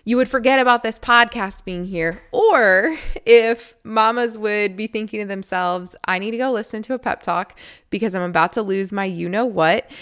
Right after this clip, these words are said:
and I just need a little validation. I need to know that I'm not alone." Hopefully it's the second one. <laughs> I hope that you're here. Well, if you're listening to this episode, thank you for being here and still coming to get your pep talk even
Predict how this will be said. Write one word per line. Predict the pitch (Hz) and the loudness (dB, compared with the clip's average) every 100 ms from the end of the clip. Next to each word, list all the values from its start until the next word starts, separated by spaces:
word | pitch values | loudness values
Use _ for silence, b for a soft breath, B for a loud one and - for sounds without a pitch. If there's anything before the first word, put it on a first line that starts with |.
| B | B
and | - 196 | -4 -2
I | |
just | 185 196 | -2 -6
need | 196 185 | -6 -4
a | 165 | -2
little | 165 | -2
validation. | 180 254 311 262 254 254 | 0 0 2 0 -2 -4
I | 208 | -4
need | 185 180 | -6 -6
to | 190 | -4
know | 175 170 | -2 0
that | 170 | -2
I'm | 170 | -2
not | 165 180 | -2 -2
alone." | 254 208 196 202 226 - - | 0 0 0 -2 -6 -12 -14
Hopefully | - 302 - 415 | -4 -2 0 -4
it's | 403 | -4
the | |
second | 339 196 202 185 | -4 -2 -2 -2
one. | 277 381 392 - | 0 2 0 -4
<laughs> | - 277 - | -14 0 2
I | 277 | 4
hope | 294 294 | 4 2
that | 370 | -2
you're | 294 302 320 | -4 -2 -2
here. | 302 247 240 294 | -2 -4 0 0
Well, | 269 240 | 2 -2
if | 233 | 0
you're | 226 | -2
listening | 208 214 233 226 | 0 -4 -4 -4
to | 220 | -4
this | 214 | -4
episode, | 185 180 196 220 240 254 B B B _ | -4 -6 -8 -4 -4 -6 B B B _
thank | 185 196 254 | -2 -2 0
you | 311 330 | 2 2
for | - 269 | 2 -2
being | 214 190 185 | -2 -4 -4
here | 202 214 220 254 302 B 330 | -4 -2 2 0 -2 B -14
and | - 233 233 233 233 226 - 233 | -2 2 2 2 -2 -4 -6 -8
still | - - 254 247 | -10 -2 0 2
coming | 262 262 254 240 | 0 -2 -2 -4
to | - | -6
get | 214 208 | -4 -2
your | 214 | -2
pep | 202 185 - | 0 -2 0
talk | 196 175 - - | 0 0 -2 -10
even | 202 196 202 196 190 190 | -8 -6 -4 -4 -4 -6